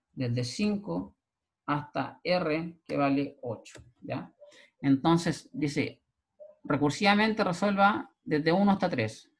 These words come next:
estos de aquí. Y recursivamente, perdón, desde cinco hasta ocho. Desde, eh, P más uno hasta R,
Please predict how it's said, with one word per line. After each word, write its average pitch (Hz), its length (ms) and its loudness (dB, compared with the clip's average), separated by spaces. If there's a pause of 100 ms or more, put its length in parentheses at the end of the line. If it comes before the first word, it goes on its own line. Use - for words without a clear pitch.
(120)
estos 139 280 0
de 139 80 2
aquí. 113 300 -4 (1040)
Y 151 80 -2
recursivamente, 180 840 2
perdón, 170 280 2
desde 147 200 2
cinco 196 300 -4
hasta 170 220 0
ocho. - 340 -8 (720)
Desde, 131 520 -2
eh, 120 120 -12
P 147 160 0
más 143 180 2
uno 175 140 2
hasta 156 360 -2
R, 110 320 -4